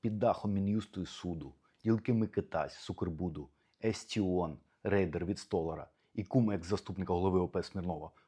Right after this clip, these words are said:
по судовому напрямку віджимають історичний арсенал.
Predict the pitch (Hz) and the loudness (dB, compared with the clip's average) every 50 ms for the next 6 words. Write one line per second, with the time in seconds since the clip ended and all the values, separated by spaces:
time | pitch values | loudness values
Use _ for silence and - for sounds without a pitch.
0 | _ _ - 113 - 117 98 98 92 92 90 98 95 90 85 - - 80 76 - | _ _ -6 -4 -2 0 4 4 4 4 4 2 4 2 2 2 -2 -8 -12 -12
1 | - - - _ _ _ _ _ _ _ _ 110 131 123 98 92 110 101 90 85 | -16 -18 -18 _ _ _ _ _ _ _ _ 2 4 4 4 2 2 2 2 4
2 | 92 101 107 98 80 71 - - _ _ _ _ _ - 123 - - - 117 95 | 4 4 4 4 2 -2 -6 -14 _ _ _ _ _ -4 -4 -4 0 2 2 2
3 | 92 90 85 - - 101 95 92 95 - - 104 - - - 131 131 131 135 123 | 2 0 -4 -4 -4 -4 -4 -4 -4 -4 -6 -6 -4 -4 -4 -2 -2 0 -2 -2
4 | 85 - | -4 -8